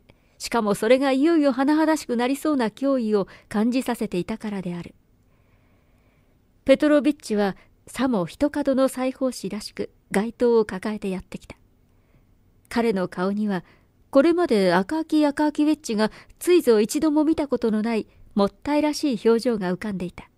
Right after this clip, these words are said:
どうやら彼は自分が仕上げたのはささやかな仕事ではなく、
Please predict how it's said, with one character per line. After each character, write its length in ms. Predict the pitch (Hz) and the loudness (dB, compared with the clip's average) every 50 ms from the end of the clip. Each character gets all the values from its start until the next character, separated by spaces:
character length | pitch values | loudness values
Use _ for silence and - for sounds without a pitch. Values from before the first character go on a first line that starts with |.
| _ _ _ _ - - _ _ _ _ _ _ _ - - _ _ _ _ _ _ _ _ _ _ _ _ _ _ _ _ _ _ _ _ _ _ _ - | _ _ _ _ -20 -20 _ _ _ _ _ _ _ -20 -20 _ _ _ _ _ _ _ _ _ _ _ _ _ _ _ _ _ _ _ _ _ _ _ 2
ど 200 | 214 269 339 370 | 4 6 6 6
う 60 | 359 | 4
や 80 | 320 262 | 4 2
ら 220 | 233 214 208 214 | 2 0 -2 -2
彼 240 | - 254 262 262 233 | 0 -2 0 0 0
は 240 | 214 202 180 170 - - _ _ _ _ _ _ _ | 0 -2 -2 -4 -6 -12 _ _ _ _ _ _ _
自 140 | - 208 214 | 4 4 6
分 240 | 202 262 262 254 254 | 6 6 4 4 4
が 160 | 254 254 247 | 4 2 0
仕 220 | 233 - 262 254 277 | 0 0 2 2 2
上 80 | 277 | 2
げ 100 | 254 254 | 0 -2
た 140 | - 214 202 | -4 -2 -2
の 140 | 202 202 196 | 0 0 0
は 120 | 196 190 | 0 -2
さ 180 | 190 - 247 240 | -2 -2 -2 0
さ 120 | - 311 | 0 0
や 100 | 320 311 | 0 0
か 140 | 294 226 208 | 0 -2 -2
な 100 | 196 196 | -2 -2
仕 140 | - - 190 | 0 0 0
事 240 | 208 214 - 254 226 | 0 0 0 -2 -4
で 100 | 254 233 | -2 -4
は 140 | 190 170 | -4 -4
な 120 | 165 180 202 | -6 -6 -6
く、 220 | - - 185 - | -6 -6 -8 -8